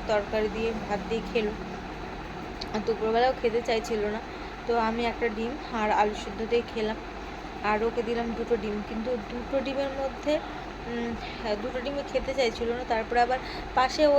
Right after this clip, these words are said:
যখনই খেতে বসবে কিংবা আমরা খেতে বসবো, আমাদের বাড়িতে বিড়াল আছে আর কিছু কুকুর ছিল, জানো তো? তো কুকুরগুলো মারা গেছে, তার মধ্যে একটা বাচ্চা কুকুর আছে আর বড়টা আছে, ওর মা আছে। তো, হ্যাঁ, তখনই পাশে এসে মানে ঘেউ ঘেউ করবে, খাওয়ার জন্য ই করবে।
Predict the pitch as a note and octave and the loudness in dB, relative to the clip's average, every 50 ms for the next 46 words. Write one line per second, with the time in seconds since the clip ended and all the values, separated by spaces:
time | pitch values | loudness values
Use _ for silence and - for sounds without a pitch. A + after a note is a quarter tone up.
0 | C#4 A#3+ B3+ B3 A#3 C4 C4+ C4+ - C4+ A#3+ G#3 A#3+ A#3 A#3+ A#3+ A3+ B3+ C4 - | 6 6 4 2 2 0 -4 0 2 2 2 2 2 0 0 0 0 -2 -2 -2
1 | B3 A#3+ A#3 A3 A3 A3+ A3+ A#3 A#3 A#3+ A3 A#3 A#3 A3+ A#3+ A#3+ B3 C4+ B3+ A#3 | -2 -2 -2 -2 0 0 -2 0 0 0 0 2 2 2 2 2 2 0 0 0
2 | A#3 A3 A#3 A3 G#3+ G#3 G#3 G#3 - A#3 G3+ G#3 A3+ A3+ A3 A3 A3+ A3+ A3+ - | 0 -2 -2 0 0 0 0 0 0 0 0 0 0 0 0 0 -2 -2 -2 0
3 | B3+ B3 A#3 G#3+ A3+ - - - - C4+ - - D4 C4+ - - A#3 G#3+ G#3 - | 0 0 0 -2 -4 -8 -8 -8 -8 -6 -6 -4 -4 -4 -4 -4 -4 -4 -4 -6
4 | - - - - - - C4+ C#4 D4 C#4+ - A#3 G3+ - - - - - - A#3+ | -6 -8 -8 -8 -6 -4 -2 0 0 0 0 0 -2 -2 -6 -8 -8 -2 0 0
5 | A#3+ - - B3 - B3+ C4 B3+ A#3 A#3+ C4 C4+ B3+ A#3 A3+ A3+ A3+ A#3+ A#3+ A#3+ | 0 0 -2 -4 -4 -2 -2 -2 0 0 0 0 0 0 0 0 2 2 2 2
6 | A3+ A3 A3 B3+ B3 A#3 A#3 A3 G#3+ A3 A3+ A#3 A3+ - - B3 A#3 A3+ G#3+ G#3+ | 2 0 0 0 0 0 0 0 0 0 0 0 0 0 -2 -2 0 0 0 0
7 | - - A#3 A3+ A3+ A#3 - B3+ A#3+ A#3 A3+ - D4 C4+ B3 A3+ G3+ G#3 G#3+ G#3+ | 0 -2 -4 -2 -2 -2 0 0 0 0 0 0 0 0 0 0 0 0 0 0
8 | A3 G#3+ - A3+ G3 G#3+ - - A3 G#3+ G#3+ G#3 G#3 G#3+ G#3+ G#3 G#3 - - G#3+ | 0 0 0 -2 -2 -2 -2 -4 -2 -2 -2 -2 -2 0 -2 -2 -2 -4 -4 -6
9 | G3 - - - - - - - - - - - - B3 B3 A#3+ A#3+ - - - | -6 -6 -6 -8 -6 -6 -8 -8 -8 -8 -6 -2 0 2 2 2 0 -2 -4 -4
10 | A#3+ A3 A3 - - A#3+ G#3+ A3 - C4+ C#4 C#4+ C#4+ D4+ D4+ - - - - A3+ | -4 -4 -4 -2 0 0 0 2 2 0 0 0 0 -2 -2 -2 -2 2 4 4
11 | A3+ A3+ - C4 B3+ B3 A#3+ C4+ B3+ B3 B3 A#3+ G#3 B3 A#3 A3+ A3 A#3+ B3 G#3 | 4 6 6 4 4 4 4 2 0 0 0 2 4 4 4 4 4 4 4 4
12 | A3 A#3+ A#3+ B3 B3 A3 - A3+ A3 A3 G#3+ G#3+ A#3 A3+ A3+ A3+ G#3+ - A3+ A3 | 4 4 4 4 2 2 2 2 2 2 2 2 2 0 0 0 0 0 0 0
13 | A3 | 0